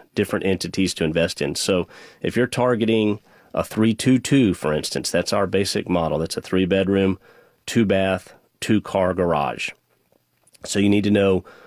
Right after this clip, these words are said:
what are you targeting? At the same time, if a three two one comes across and the math makes sense,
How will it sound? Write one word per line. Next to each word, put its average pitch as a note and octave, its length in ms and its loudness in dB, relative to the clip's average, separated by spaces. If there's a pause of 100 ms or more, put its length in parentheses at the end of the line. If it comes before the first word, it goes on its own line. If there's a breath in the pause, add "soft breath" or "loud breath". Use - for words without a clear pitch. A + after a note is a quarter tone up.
(140)
what F#2+ 220 0
are A2 40 4
you C3+ 120 4
targeting? G2+ 600 -2 (840)
At - 80 -4
the A2 80 -2
same B2 340 2
time, G#2 640 0
if F#2+ 280 -2
a F2+ 440 0 (160)
three G#2 280 2
two A#2+ 180 2
one G#2+ 560 2 (320)
comes G2 260 -2
across F2+ 560 -2
and E2+ 120 -2
the E2+ 60 0
math F2 320 -2
makes F#2 260 -2
sense, A#2+ 520 0